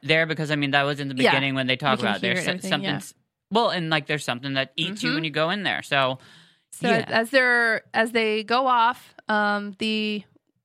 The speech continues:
Speaker 2: Grisha summoners blow air into the sails. Alina is obviously visibly concerned. Why wouldn't she be? And she loses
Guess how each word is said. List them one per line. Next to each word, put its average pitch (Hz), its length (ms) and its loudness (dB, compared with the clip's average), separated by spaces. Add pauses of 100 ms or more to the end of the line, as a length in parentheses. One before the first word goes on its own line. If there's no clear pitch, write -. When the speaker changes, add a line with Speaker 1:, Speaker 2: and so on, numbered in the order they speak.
(200)
Speaker 2:
Grisha 202 880 0 (320)
summoners 233 560 0
blow 196 440 0
air 202 380 2
into 190 580 -4
the 185 80 -6
sails. 302 600 0 (360)
Alina 285 480 -2
is 190 520 -6
obviously 311 800 -2
visibly 202 440 -2
concerned. 320 680 -2 (300)
Why 185 260 -2
wouldn't 285 240 0
she 269 160 -2
be? 240 400 -2 (320)
And 240 160 -2
she 233 200 -12
loses 415 760 0